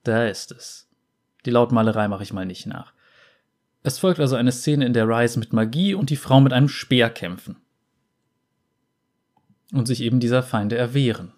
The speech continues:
Es folgt eine kleine Powerpose. Ich hoffe, du hast einen Plan, Zauberer.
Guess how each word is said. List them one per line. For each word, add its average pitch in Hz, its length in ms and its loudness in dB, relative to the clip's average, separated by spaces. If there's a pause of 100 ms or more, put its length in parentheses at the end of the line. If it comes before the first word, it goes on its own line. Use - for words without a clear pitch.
(580)
Es - 80 -20
folgt 180 220 2
eine 139 120 0
kleine 113 240 -2
Powerpose. 190 840 -2 (1040)
Ich - 220 -2
hoffe, 170 160 -2
du 151 80 2
hast 135 140 -4
einen 127 180 0
Plan, 139 340 -4
Zauberer. 87 640 -8